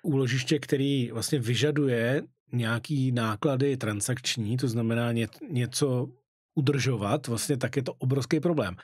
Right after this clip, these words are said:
Proto taky si myslím, že třeba tohle bude velká výzva vodíku, který má obrovský transakční náklady, protože si musím uvědomit, že ty nádrže, že jo, se musí udržovat, musí to být jako velmi kvalitně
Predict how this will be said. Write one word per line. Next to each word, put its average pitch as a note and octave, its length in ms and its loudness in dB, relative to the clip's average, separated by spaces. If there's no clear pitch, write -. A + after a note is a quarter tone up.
Proto E3 220 2
taky E3+ 240 2
si F#3+ 140 2
myslím, D#3 380 2
že D3 120 2
třeba D3+ 280 2
tohle C#3 280 2
bude D3+ 160 2
velká B2+ 500 0
výzva B2 340 2
vodíku, A#2+ 720 0
který B2 320 0
má C3 280 0
obrovský C3+ 440 0
transakční C3 560 2
náklady, G#2+ 420 0
protože A2 240 -4
si - 120 -2
musím B2 260 0
uvědomit, A#2 440 0
že A#2 120 0
ty B2 300 0
nádrže, A#2+ 440 2
že C#3 140 2
jo, B2+ 380 0
se - 140 -4
musí B2 300 0
udržovat, A#2+ 380 0
musí A#2 320 -2
to A#2 160 -2
být A#2+ 240 0
jako A#2 240 -2
velmi A#2+ 300 0
kvalitně A#2+ 640 0